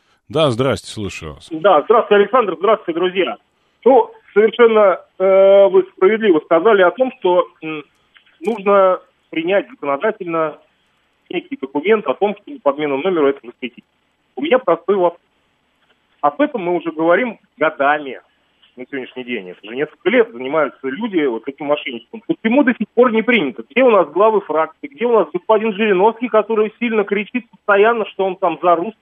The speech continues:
Speaker 2: и прочее, прочее?
Speaker 1: Я думаю,
Speaker 2: Где
Speaker 1: что г-,
Speaker 2: господин
Speaker 1: господин
Speaker 2: Жириновский?
Speaker 1: Жириновский выговорить не сможет, э, I P-телефонию с подменой номера.
Speaker 2: Это не важно.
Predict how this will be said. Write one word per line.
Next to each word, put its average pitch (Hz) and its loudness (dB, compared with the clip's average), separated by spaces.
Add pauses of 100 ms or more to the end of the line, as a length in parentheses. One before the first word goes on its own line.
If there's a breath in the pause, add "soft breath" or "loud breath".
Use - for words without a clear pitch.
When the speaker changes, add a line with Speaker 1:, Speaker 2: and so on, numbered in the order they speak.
(140)
Speaker 2:
и 277 -20
прочее, 190 -4
прочее? 123 -10 (100)
Speaker 1:
Я 127 0
думаю, 151 2
Speaker 2:
Где - -6
Speaker 1:
что 143 2
г-, 135 2
Speaker 2:
господин 127 2
Speaker 1:
господин 156 2
Speaker 2:
Жириновский? 156 0
Speaker 1:
Жириновский 107 -2
выговорить 117 -2
не 113 -2
сможет, 123 -2 (160)
э, 92 -10
I 90 -4
P-телефонию 117 -4
с - -14
подменой 98 -6
номера. 80 -10 (480 soft breath)
Speaker 2:
Это 143 0
не 165 -6
важно. 156 -2